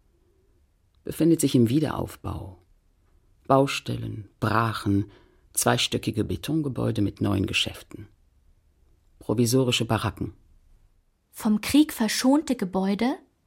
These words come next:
Speaker 2: Le Cinéma Leroy, La Poste, L'Église. Die Kirche ist niedergebrannt.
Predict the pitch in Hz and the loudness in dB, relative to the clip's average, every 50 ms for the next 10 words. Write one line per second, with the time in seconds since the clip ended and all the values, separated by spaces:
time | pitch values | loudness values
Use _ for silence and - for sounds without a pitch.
0 | _ _ _ _ _ _ _ _ _ _ _ _ _ _ _ _ _ _ - 208 | _ _ _ _ _ _ _ _ _ _ _ _ _ _ _ _ _ _ -2 -2
1 | 214 208 - - - - 247 240 233 214 202 196 190 185 180 175 180 170 175 180 | 0 0 0 0 2 6 6 6 6 6 4 0 0 -2 -2 -4 -4 -2 -2 -2
2 | 233 349 - - _ _ _ _ _ _ _ _ _ _ _ _ _ _ _ _ | -4 -4 -8 -12 _ _ _ _ _ _ _ _ _ _ _ _ _ _ _ _
3 | _ _ _ - 190 190 190 185 - - 202 220 311 - - - - - - _ | _ _ _ -2 -2 -2 -2 -6 -6 -4 -2 -2 -2 -2 -4 -6 -6 -10 -14 _
4 | _ _ _ _ _ _ _ _ _ _ _ _ _ _ _ _ _ _ - 233 | _ _ _ _ _ _ _ _ _ _ _ _ _ _ _ _ _ _ 0 2
5 | 240 254 262 254 240 226 226 214 208 180 185 185 - - _ _ _ _ _ _ | 2 2 2 2 0 2 2 0 -2 -2 -6 -10 -14 -18 _ _ _ _ _ _
6 | _ _ _ _ _ _ _ _ _ _ _ _ _ _ - - 233 226 - - | _ _ _ _ _ _ _ _ _ _ _ _ _ _ 0 0 0 0 0 2
7 | 247 262 277 302 302 320 311 - 240 - - - 233 226 202 208 190 - 185 - | 2 4 4 2 0 -4 -4 -2 -2 -2 0 2 2 2 2 0 -2 -4 -8 -8
8 | - - 185 185 190 185 180 - | -8 -6 -4 -4 -4 -4 -6 -10